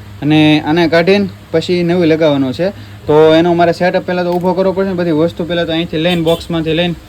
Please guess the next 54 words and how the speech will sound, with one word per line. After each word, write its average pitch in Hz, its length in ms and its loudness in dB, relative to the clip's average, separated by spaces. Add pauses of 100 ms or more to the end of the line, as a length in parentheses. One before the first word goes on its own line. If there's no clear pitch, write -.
(420)
લેવી 175 180 4
પડશે. 160 560 -2 (160)
અને 156 460 0
એવું 170 180 2
બધું 156 260 2
છે, 170 140 0
તો 160 100 -2
આમાં 151 200 0
બહુ 165 140 2
ટાઇમ 170 260 2
લાગે 165 300 4
જાય 160 200 2
એવો 160 300 0
છે, 180 160 -4
કેમ 165 180 -2
કે 139 80 -2
ટાઇમ 165 240 0
લાગશે, 165 380 0
હવે 160 180 2
મિનિમમ 165 420 2
અડધીથી 160 280 2
પોણી 160 280 2
કલાક 165 420 4
વહી 151 180 2
જશે. 139 280 0 (540)
તો 143 60 0
આપણે 147 260 2
કસ્ટમરને 185 560 0
તો 185 100 0
આપણે 180 200 0
કાલનો 180 320 0
ટાઇમ 170 220 0
આપી 175 180 0
દીધો 160 220 -4
છે 151 100 -4
કે 143 140 -6
કાલે 160 280 2
લઈ 165 160 0
જજો. 151 280 0 (380)
અને 147 160 2
એની 185 120 2
પછી, 185 320 0
પછી 180 240 -2
આ, 175 180 2
આનો 160 440 0
વારો 127 200 4
લેવાનો 120 260 -2
છે. 123 60 -6
આ 123 60 -2
જો 139 100 -2
કોમ્બો 147 320 0
તૂટી 165 240 -4
ગયો 180 120 0
ને 160 160 0